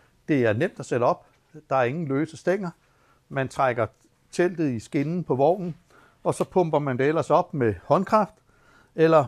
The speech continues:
man gør det, at man køber sig en elektrisk pumpe, og så løfter man teltet op. Der bliver de her luftkanaler,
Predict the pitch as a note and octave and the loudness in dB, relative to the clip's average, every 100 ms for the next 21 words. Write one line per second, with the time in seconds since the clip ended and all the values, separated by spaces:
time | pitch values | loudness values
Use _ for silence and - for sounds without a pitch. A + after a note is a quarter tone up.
0 | - B2+ A#2+ C#3+ C#3+ C#3+ D#3+ C#3 - A#2+ | -2 -8 -2 -2 0 -4 -4 -6 -6 -10
1 | G#2 C3+ C3+ D3+ A#2+ G#2+ G#2+ B2+ - - | -4 -4 -2 -4 -4 -4 -4 -6 -8 -12
2 | - A#2+ B2+ C#3+ C3+ - A#2+ A#2 _ B2+ | -4 -4 -4 -8 -10 -8 -8 -8 _ -8
3 | A#2+ B2 - D#3 A#2+ G#2 - A#2+ - A#2+ | -6 -6 -6 -6 -4 -8 -6 -8 -8 -12
4 | F#2 - _ _ _ _ _ _ - D3 | -12 -14 _ _ _ _ _ _ -2 0
5 | D3 B2+ - E3 - D3+ E3 B2 B2+ E3+ | 0 -2 -2 -2 -2 0 2 2 -2 -4
6 | - E3+ D3+ | -4 -2 -4